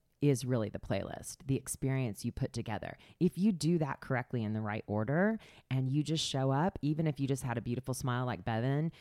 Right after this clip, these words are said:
and you got your tights on and you show up with good playlists and you've got good energy and you tell people they do a great job here and there and you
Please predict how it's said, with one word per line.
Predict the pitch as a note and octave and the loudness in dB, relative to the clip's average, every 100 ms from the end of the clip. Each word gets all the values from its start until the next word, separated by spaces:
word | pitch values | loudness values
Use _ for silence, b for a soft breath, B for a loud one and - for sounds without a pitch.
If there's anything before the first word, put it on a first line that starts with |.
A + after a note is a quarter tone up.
| B | B
and | - C3 | -2 2
you | |
got | C3 C#3 | 2 0
your | - | 2
tights | D3+ C#3+ - | 4 4 4
on | D3 D3+ D3 | 4 6 4
and | C3 | 4
you | |
show | B2 C#3+ | 6 4
up | - | 4
with | B2 | 2
good | D3 C3 | 2 4
playlists | D3 C#3+ D3+ - | 2 4 4 2
and | |
you've | C3+ | 0
got | D3 - | 2 2
good | C#3+ | 0
energy | A2+ C#3+ C3+ D3 | 0 -2 0 0
and | C#3 | 0
you | |
tell | B2+ C#3+ | 0 0
people | C#3+ C3+ D3 | 0 -2 0
they | C#3 | 0
do | C3+ C#3 | 4 4
a | |
great | C3+ A2+ | 4 -2
job | C3+ C3+ C3+ | 0 2 2
here | D3 C#3+ | 2 2
and | C#3 | 2
there | C3+ C#3 | 2 2
and | C3+ | 0
you | A#2 | -2